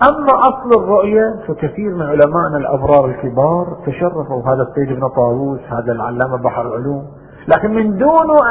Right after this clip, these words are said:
من دون أن، أعوذ بالله، يقعوا في انحراف الدجل بأن هم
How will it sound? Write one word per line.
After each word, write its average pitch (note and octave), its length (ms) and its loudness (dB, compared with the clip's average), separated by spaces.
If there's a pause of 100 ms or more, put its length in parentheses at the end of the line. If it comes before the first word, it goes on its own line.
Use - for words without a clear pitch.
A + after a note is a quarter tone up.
(140)
من A3+ 220 0
دون C#4+ 220 4
أن، B3+ 280 2
أعوذ F#3+ 400 4
بالله، G3 420 6 (300)
يقعوا D#3 420 4
في D#3+ 60 0
انحراف C#3+ 420 2
الدجل E3 600 0
بأن C3 260 -2
هم D3+ 600 -2